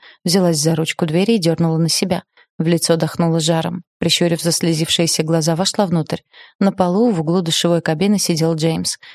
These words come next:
Обняв колени, он прятал в них лицо. Я поняла, почему Генри был снаружи. Между мной и мальчиком стояла стена полупрозрачного зеленого огня. «Джейми», осторожно позвала я, справившись с накатившими эмоциями.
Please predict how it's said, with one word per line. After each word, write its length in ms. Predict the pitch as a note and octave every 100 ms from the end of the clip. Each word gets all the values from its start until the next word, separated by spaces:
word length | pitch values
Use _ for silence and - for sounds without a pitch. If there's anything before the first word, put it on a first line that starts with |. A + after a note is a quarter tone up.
| - -
Обняв 340 | E3+ F3 D#3+
колени, 380 | E3+ E3 F#3+ G3
он 100 | E3
прятал 380 | - D#3+ E3 D#3
в 60 |
них 200 | D#3+ D#3 F3+
лицо. 360 | E3+ - E3+ _ _ _ -
Я 120 | B3+
поняла, 300 | B3+ C4 C4+
почему 360 | - - E3
Генри 280 | D#3 D#3+ D#3+
был 160 | D#3+ D#3+
снаружи. 480 | - E3+ D#3+ D#3+ F3+ _ _ -
Между 260 | G3 D#3+
мной 180 | F3+ F3+
и 40 | E3+
мальчиком 460 | E3 E3+ - A3+
стояла 400 | A3 F#3 E3 D#3+
стена 320 | - E3+ E3+
полупрозрачного 1000 | - E3+ D#3+ - E3 D#3 D#3+ - G#3+ G#3
зеленого 480 | F#3+ F3 D#3 D#3+ E3
огня. 300 | D3+ D#3 E3+ _ _ _ _ _ -
«Джейми», 460 | D#3+ F#3+ G#3+ F#3 - _ _
осторожно 500 | F3 - F3 F3 E3+
позвала 380 | D#3 D#3 D#3+ D#3
я, 180 | D#3 F3
справившись 640 | - - E3+ F3+ - G3 -
с 60 |
накатившими 640 | D#3+ D#3+ - D#3 - E3 D#3+
эмоциями. 540 | D#3 D3+ F3 E3 F3